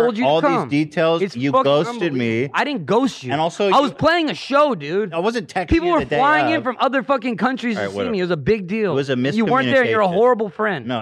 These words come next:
Speaker 2: it, listen, we all
Speaker 1: You're a
Speaker 2: wanted to
Speaker 1: horrible
Speaker 2: go.
Speaker 1: friend. Just admit that.
Speaker 2: I wanted to
Speaker 1: You
Speaker 2: be there.
Speaker 1: said you would be there. So now, if you wanna make this right, you'll come to San
Speaker 2: Okay,
Speaker 1: Diego.
Speaker 2: okay, I'll,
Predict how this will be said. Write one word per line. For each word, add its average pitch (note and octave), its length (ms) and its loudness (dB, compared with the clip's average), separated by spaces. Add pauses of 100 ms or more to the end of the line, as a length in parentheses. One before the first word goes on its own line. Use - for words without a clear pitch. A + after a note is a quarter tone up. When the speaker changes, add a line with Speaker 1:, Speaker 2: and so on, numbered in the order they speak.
Speaker 2:
it, B2+ 240 -10
listen, C#3 400 -2
we C3+ 160 0
all D#3 80 4
Speaker 1:
You're C#4 80 4
a C4 60 6
Speaker 2:
wanted D4 140 2
to - 40 2
Speaker 1:
horrible F4+ 200 2
Speaker 2:
go. - 120 2
Speaker 1:
friend. E4+ 320 0 (400)
Just A3 160 -12
admit C4+ 300 -4
that. C3 260 -6 (580)
Speaker 2:
I B2+ 120 0
wanted F3 340 -4
to A3 80 -2
Speaker 1:
You D#4 80 4
Speaker 2:
be D#4+ 120 0
there. D4 140 0
Speaker 1:
said D#4 140 0
you D4+ 80 2
would D4+ 140 -2
be D4+ 160 0
there. G#3 220 -6
So A#3+ 180 -4
now, C4 340 2
if G#3 100 -4
you A#3+ 120 0
wanna B3+ 140 0
make G#3 260 -2
this - 180 -4
right, F#3 320 0 (480)
you'll D3 140 -4
come G3 420 -2 (140)
to E3+ 100 -16
San F3 300 -6
Speaker 2:
Okay, G#3+ 100 -6
Speaker 1:
Diego. F3+ 440 -2
Speaker 2:
okay, F2+ 200 -6
I'll, E2 240 -8